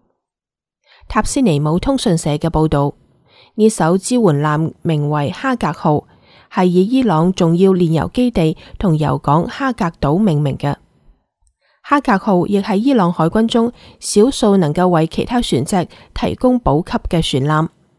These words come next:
佢仲可以裝載重型貨物，並且作為直升機嘅起降平台。喺伊朗嘅社交媒體上，流傳住水手着住救生衣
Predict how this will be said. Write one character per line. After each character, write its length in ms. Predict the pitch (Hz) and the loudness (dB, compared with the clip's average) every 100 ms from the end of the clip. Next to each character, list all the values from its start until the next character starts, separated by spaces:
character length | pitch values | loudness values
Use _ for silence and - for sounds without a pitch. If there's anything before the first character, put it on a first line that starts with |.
| _ _ _ _ _ _ _ _ _ | _ _ _ _ _ _ _ _ _
佢 120 | 202 | -2
仲 180 | 185 165 | 2 0
可 160 | 175 202 | 2 0
以 140 | 202 | 2
裝 280 | - 233 226 | 2 2 2
載 240 | 185 165 | 2 2
重 280 | 165 170 180 | 2 0 0
型 120 | 175 | 0
貨 200 | 139 175 | -2 0
物， 180 | 175 156 - - - | 0 0 -4 -18 -6
並 140 | - 220 | 0 2
且 160 | 254 | 2
作 160 | 262 226 | 0 0
為 160 | 185 160 | 0 0
直 140 | 185 | -2
升 220 | - 262 | -2 0
機 120 | 254 269 | 0 0
嘅 200 | 208 165 | 0 0
起 140 | 170 | 0
降 240 | 185 165 165 | 0 2 2
平 180 | 151 143 | 0 -2
台。 280 | 160 139 - _ _ _ _ _ _ _ _ _ _ _ - | -4 -6 -8 _ _ _ _ _ _ _ _ _ _ _ -2
喺 120 | 233 | 2
伊 180 | 320 285 | 4 4
朗 240 | 180 196 | 2 2
嘅 120 | 214 208 | 0 0
社 180 | 170 | -2
交 160 | 180 240 | -2 0
媒 160 | 233 - | 0 -2
體 180 | 160 | -2
上， 320 | 185 180 151 151 - - - | -2 0 0 -2 -12 -20 -6
流 160 | 180 185 | 0 2
傳 200 | 208 185 | 2 2
住 220 | 202 196 | 2 2
水 220 | - 202 | 0 -2
手 260 | - 165 214 | 0 0 0
着 160 | 190 | 0
住 220 | 180 - 160 | -2 -2 -2
救 180 | 180 | -2
生 220 | 185 233 240 | 0 0 0
衣 240 | 233 | 0